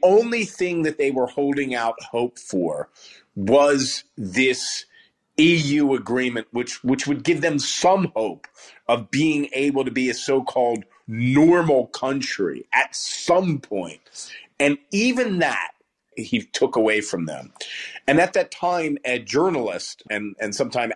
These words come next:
activist named Mustafa Nayyem who I would interview for, uh, Mustafa for,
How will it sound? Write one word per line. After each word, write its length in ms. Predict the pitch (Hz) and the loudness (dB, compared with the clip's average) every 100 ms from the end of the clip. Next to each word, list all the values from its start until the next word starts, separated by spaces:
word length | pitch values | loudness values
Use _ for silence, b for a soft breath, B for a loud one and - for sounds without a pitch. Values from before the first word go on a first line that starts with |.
| 104 | -2
activist 560 | 117 - 95 90 - | -2 -2 -4 -4 -4
named 340 | 101 101 98 101 | -6 -4 -6 -6
Mustafa 560 | 107 104 - 113 113 110 | -4 -2 4 4 4 0
Nayyem 600 | 98 98 98 95 78 - B B B B - | -2 -2 -2 -4 -6 -12 B B B B 2
who 440 | 151 143 139 - - | 4 6 4 0 2
I 160 | 143 | 2
would 220 | 139 131 - | 2 -4 -4
interview 680 | 185 185 156 110 120 113 110 | -4 -2 -2 -2 -4 -4 -6
for, 640 | - 117 110 110 107 110 - | -8 -6 -2 -2 -2 -4 -12
uh, 280 | 107 _ 113 - | -18 _ -14 -10
Mustafa 720 | 110 113 - 107 101 110 104 | -4 -4 2 2 2 2 -2
for, 560 | - 117 117 110 107 | -2 -2 0 0 0